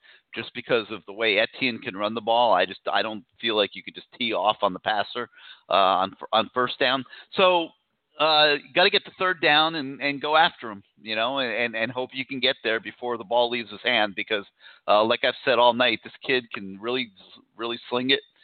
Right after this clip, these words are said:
He's extremely accurate, and, uh, he can put this, this thing through windows that not many guys in college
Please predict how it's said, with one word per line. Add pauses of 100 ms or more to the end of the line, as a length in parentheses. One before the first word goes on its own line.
(240)
He's (140)
extremely
accurate, (240)
and, (320)
uh,
he
can
put
this, (360)
this (160)
thing
through
windows
that (180)
not
many
guys
in
college